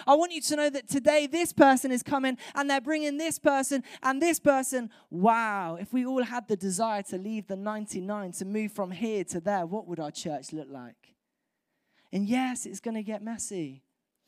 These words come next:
And yes, it's gonna be a struggle. And yes, when we get to the point of saying, "Man, there's not enough seats for us to sit on anymore." But God will always make a way.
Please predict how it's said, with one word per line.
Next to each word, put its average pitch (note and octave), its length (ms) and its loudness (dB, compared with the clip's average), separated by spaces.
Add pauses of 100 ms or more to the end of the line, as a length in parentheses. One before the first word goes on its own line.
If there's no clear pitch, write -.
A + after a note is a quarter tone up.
(200)
And G#3 200 0
yes, B3+ 420 2
it's G3 140 -12
gonna A3+ 180 -6
be G#3+ 140 -6
a G#3 60 -4
struggle. G3 600 -4 (220)
And A#3+ 180 2
yes, C4 300 2
when B3 100 -2
we A#3 80 -4
get A#3+ 240 -2
to A#3 120 -6
the A3 80 -2
point B3 260 0
of G3+ 80 -4
saying, A#3 260 -2
"Man, C4+ 260 -2
there's A#3+ 180 -2
not C#4 140 0
enough B3 200 -2
seats C#4 400 0
for B3 80 0
us A3+ 100 -2
to A#3 80 -6
sit - 300 0
on B3 120 -2
anymore." F3+ 560 0 (1300)
But F3 180 -2
God A#3 340 2
will F#3+ 180 2
always G3+ 360 -2
make G3 280 -6
a E3 40 -2
way. D#3 460 -6